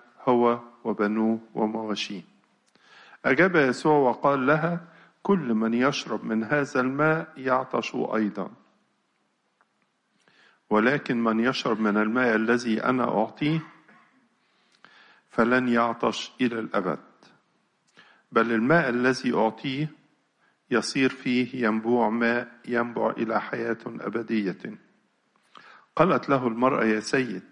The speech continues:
أعطني هذا الماء لكي لا أعطش ولا آتي ها هنا لأستقي.' قال لها يسوع: 'اذهبي وادعي زوجك وتعالي إلى ها هنا.' أجابت المرأة وقالت: 'ليس لي زوج.'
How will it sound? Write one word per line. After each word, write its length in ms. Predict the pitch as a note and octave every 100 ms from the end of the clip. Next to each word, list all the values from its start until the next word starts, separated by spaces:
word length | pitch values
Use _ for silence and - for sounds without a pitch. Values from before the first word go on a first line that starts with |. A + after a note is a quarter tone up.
| - - - -
أعطني 460 | A2+ - E3+ E3+
هذا 300 | A#2 C3 C3
الماء 520 | A#2+ A#2+ C#3 D#3 - - _ _ - _ -
لكي 320 | C#3 - D3+
لا 120 | A#2
أعطش 640 | A2 C3+ C3+ C#3+ D3 - - _ -
ولا 400 | D#3+ A#2 A#2 C3+
آتي 420 | B2+ C3 B2 A#2+ -
ها 100 | A#2+
هنا 320 | A2 A#2+ A#2
لأستقي.' 760 | A2+ G2+ - - - - - _ _ _ _ _ _ - - - _ -
قال 180 | D#3+
لها 140 | F3 D#3+
يسوع: 440 | C#3+ B2 - D3+
'اذهبي 460 | B2+ A#2 C#3 C#3 A#2
وادعي 360 | B2 A#2+ A2
زوجك 560 | A2+ B2+ A#2+ F2+ - -
وتعالي 640 | A2+ - F2+ A#2 A#2+ A#2+
إلى 120 | A#2+ C3
ها 240 | B2 C3+
هنا.' 320 | D3 E3 F#2+ - _ _ _ _ _ _ - - - - -
أجابت 520 | A#2 D#3 G#3+ D3+ C#3
المرأة 600 | A2+ C3 D#3 B2 B2+ C3
وقالت: 760 | A#2 - C#3 C#3+ C#3 B2+ -
'ليس 400 | C3 D#3 D3 -
لي 320 | A#2+ B2 B2+
زوج.' 540 | A#2 A#2 F#2+ F#2 -